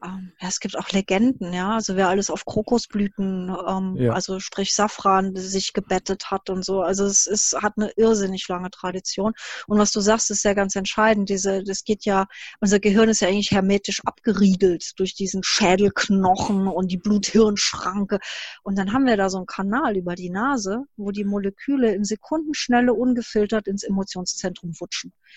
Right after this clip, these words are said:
Speaker 2: Mhm.
Speaker 1: Das ist ja verrückt, ja. Also das, und es wird ja benutzt, wenn man in den Supermarkt geht,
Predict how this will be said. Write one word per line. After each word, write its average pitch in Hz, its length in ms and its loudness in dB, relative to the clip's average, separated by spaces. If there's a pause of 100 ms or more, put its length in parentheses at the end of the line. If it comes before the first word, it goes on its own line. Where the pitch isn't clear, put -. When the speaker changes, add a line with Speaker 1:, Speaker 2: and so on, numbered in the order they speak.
(200)
Speaker 2:
Mhm. 151 140 -2
Speaker 1:
Das 190 160 -2
ist 175 160 -2
ja 165 80 -4
verrückt, - 560 -2 (160)
ja. 208 240 -2
Also 202 240 -4
das, 214 300 -6
und 226 180 4
es 214 140 2
wird 269 140 0
ja 233 80 4
benutzt, 233 520 4
wenn 196 100 0
man 196 160 -2
in 202 60 0
den 202 120 0
Supermarkt 262 640 0
geht, 254 140 2